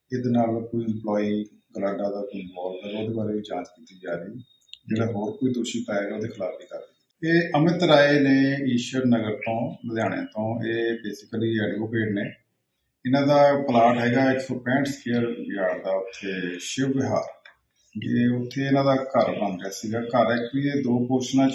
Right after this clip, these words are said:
ਬਣਾ ਰਹੇ ਸੀਗੇ ਔਰ ਥੋੜ੍ਹੇ ਦਿਨ ਤੋਂ ਇੱਕ ਬੰਦਾ ਇਹਨਾਂ ਨੂੰ, ਅਹ, ਆ ਰਿਹਾ ਸੀ ਵਾਰ-ਵਾਰ। ਫਿਰ ਦੋ ਤਰੀਕ ਨੂੰ ਇਹਨਾਂ ਕੋਲ ਆਇਆ ਹੈਗਾ, ਆਪਣੇ ਆਪ ਨੂੰ ਉਹ ਦੱਸਦਾ ਸੀ ਫੀਲਡ ਅਫਸਰ ਆਪਣੇ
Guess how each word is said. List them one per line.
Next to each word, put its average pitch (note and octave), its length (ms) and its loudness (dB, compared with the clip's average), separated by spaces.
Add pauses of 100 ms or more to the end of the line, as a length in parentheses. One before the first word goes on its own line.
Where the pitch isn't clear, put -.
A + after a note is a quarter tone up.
ਬਣਾ A#2+ 280 2
ਰਹੇ - 140 -6
ਸੀਗੇ - 280 -10 (840)
ਔਰ C#3 240 4 (880)
ਥੋੜ੍ਹੇ D3 180 2
ਦਿਨ C#3 220 4
ਤੋਂ C#3 180 -2
ਇੱਕ C3 240 -2
ਬੰਦਾ B2 360 2
ਇਹਨਾਂ A#2+ 180 6
ਨੂੰ, A#2+ 280 6 (120)
ਅਹ, G#2+ 340 -2 (680)
ਆ G#2 140 2
ਰਿਹਾ A#2 140 2
ਸੀ A#2+ 180 -2
ਵਾਰ-ਵਾਰ। G#2 420 2
ਫਿਰ A#2 160 -2
ਦੋ B2 440 2
ਤਰੀਕ B2+ 540 -2
ਨੂੰ B2+ 160 4
ਇਹਨਾਂ B2 180 0
ਕੋਲ A#2+ 180 -2
ਆਇਆ G2+ 260 2
ਹੈਗਾ, A#2 220 0
ਆਪਣੇ A#2 320 0
ਆਪ A2+ 200 0
ਨੂੰ A#2 160 -4
ਉਹ A#2 80 -6
ਦੱਸਦਾ A2 380 -4
ਸੀ A#2 140 -4
ਫੀਲਡ G2+ 320 -8
ਅਫਸਰ G2 500 -12 (840)
ਆਪਣੇ G2 540 -6